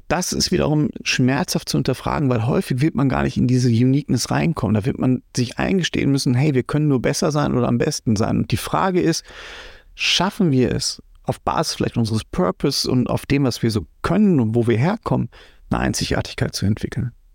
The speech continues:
Das ist das, was wir in der Strategie uns wirklich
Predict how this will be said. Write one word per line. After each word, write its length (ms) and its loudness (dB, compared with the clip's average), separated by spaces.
Das 200 0
ist 140 0
das, 160 0
was 200 0
wir 140 4
in 100 0
der 80 0
Strategie 600 0
uns 240 0
wirklich 380 0